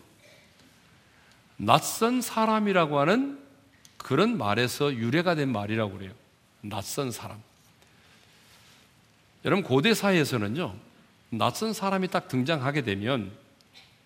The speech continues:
일단은 그 사람을 경계하죠. "왜 이 사람이 우리 마을에 나타났지?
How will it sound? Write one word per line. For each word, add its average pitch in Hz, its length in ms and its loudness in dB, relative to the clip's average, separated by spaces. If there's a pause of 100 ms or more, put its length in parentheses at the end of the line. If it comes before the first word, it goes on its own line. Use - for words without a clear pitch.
(100)
일단은 185 480 0
그 131 80 -6
사람을 135 360 -2
경계하죠. 135 640 -2 (1900)
"왜 233 240 6
이 254 100 4
사람이 220 680 2
우리 175 180 0
마을에 139 260 0
나타났지? 113 720 -4